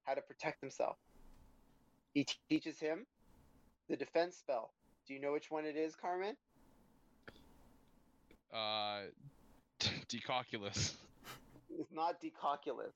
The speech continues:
Speaker 2: <laughs> Expelliarmus.
Speaker 1: It's Experia-, yeah, yeah, it's that one. I can't
Speaker 2: Ex-
Speaker 1: pronounce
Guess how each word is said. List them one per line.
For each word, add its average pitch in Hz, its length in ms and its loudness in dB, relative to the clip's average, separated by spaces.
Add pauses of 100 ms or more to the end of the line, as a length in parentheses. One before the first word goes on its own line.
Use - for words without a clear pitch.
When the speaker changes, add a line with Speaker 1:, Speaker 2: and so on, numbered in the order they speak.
(160)
Speaker 2:
<laughs> - 720 0
Expelliarmus. 123 1000 -2 (280)
Speaker 1:
It's 143 220 2
Experia-, 156 500 -2 (120)
yeah, 139 200 0 (140)
yeah, 120 160 0
it's 107 140 -8
that 123 160 0
one. 110 140 -6
I 113 60 -4
can't 127 220 -2
Speaker 2:
Ex- - 220 2
Speaker 1:
pronounce - 320 -2